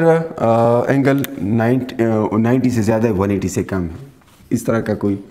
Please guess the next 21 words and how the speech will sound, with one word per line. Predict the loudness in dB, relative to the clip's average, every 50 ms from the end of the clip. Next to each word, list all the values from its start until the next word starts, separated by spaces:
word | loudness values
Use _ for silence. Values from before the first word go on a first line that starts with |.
| -20 -20 _ _ -6
object | -4 -2 -2 -2 -4 -2
फिर | -2 -2
resume | 0 0 2 2 2 2 2
कर | 0 0 0
लेते | 0 0 -2 0 -2 -2
हैं | 0 -2 -2 -4 -8 -14 -16 -18 -20 -20 -12 -6
और | -4 -4 -4 -2
अब | -2 -4 -2 -2
के | -2 0
इसके | 0 0 -2 -2 -2 -2
ऊपर | -2 0 0 0 0 0 0 0 0 -2 -2 -2
ये | 0 0 2 0
displacement | 0 0 0 -2 -2 -2 0 0 0 0 0 -2 -2 -2 -2
for | -2 -2 0 -2 -2
example | -2 -4 -4 -4 -4 -6 -4 -2
right | -2 -2 0
direction | 0 0 0 0 0 0 0
में | 0 0 0
हो | 0 0 0
रही | 0 0 0 0
है, | 0 0 -2 -4